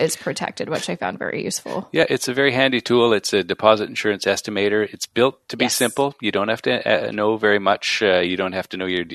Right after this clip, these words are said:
Speaker 2: uh, finances in detail. You just need to know how much you bank or where you bank, how much you've,
Speaker 1: Mm-hmm.
Speaker 2: uh, got approximately. It won't ask you, like, uh, to the dollar. You don't have to put that in. Uh,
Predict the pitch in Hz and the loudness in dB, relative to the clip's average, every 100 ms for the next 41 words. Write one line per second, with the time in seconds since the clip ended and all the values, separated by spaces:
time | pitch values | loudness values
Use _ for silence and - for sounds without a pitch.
0 | 95 95 - - 104 98 95 95 90 98 | -6 -6 -8 -2 0 0 -2 -4 -8 -8
1 | 92 98 92 98 113 104 95 - 101 92 | -6 -8 -2 2 2 0 -4 -6 -6 -6
2 | 95 92 92 98 98 95 95 98 - - | -2 -2 0 -2 -4 -4 -2 -2 -4 -2
3 | 98 101 104 101 98 117 - - - - | 0 2 2 2 0 -2 -8 -20 -20 -20
4 | - 110 107 - 104 95 - 95 95 90 | -4 2 2 0 -2 -2 0 4 6 6
5 | 85 87 87 123 - 92 - 101 - 104 | 2 2 4 4 2 -4 4 4 4 -4
6 | - 92 107 90 98 95 95 - 92 85 | -4 -2 -2 -2 -4 -2 -2 -2 -2 -2
7 | 87 85 - 95 85 85 - 92 90 87 | -2 -6 -8 -6 -4 -4 -6 -6 -2 2
8 | 90 104 110 95 90 90 - - 90 85 | 2 2 0 -4 -6 -8 -10 -12 -6 0
9 | 85 85 85 - - - - 95 90 | 0 0 -6 -12 -18 -18 -2 4 4